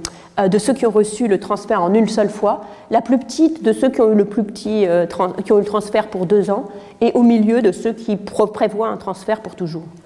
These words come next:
Donc on, c'est, c'est, on voit une augmentation des revenus qui perdure au bout de, de quelques années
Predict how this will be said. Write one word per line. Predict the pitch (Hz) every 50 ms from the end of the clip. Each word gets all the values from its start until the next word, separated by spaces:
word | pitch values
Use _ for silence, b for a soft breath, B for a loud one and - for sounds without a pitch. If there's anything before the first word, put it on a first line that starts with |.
| B B B B B B B B -
Donc | 226 233 220 226 226 - 226
on, | 226 226 220 220 - - 214
c'est, | 214 - 247 233 214 - -
c'est, | 208 - - 220 208 - - 202 - - - - - - - -
on | -
voit | 208 190 285 320
une | 320 269 285
augmentation | 269 233 262 262 262 220 254 - 254
des | 233 226
revenus | 208 202 262 240 202 226 247 254 320 - -
qui | - -
perdure | - 208 185 190 185 185 226 269 320 330 285
au | 247
bout | 185 202 196
de, | 180 185 180 180 175
de | 170 180
quelques | 175 - 220 208 196 - 208 190
années | 190 185 190 208 240 - B B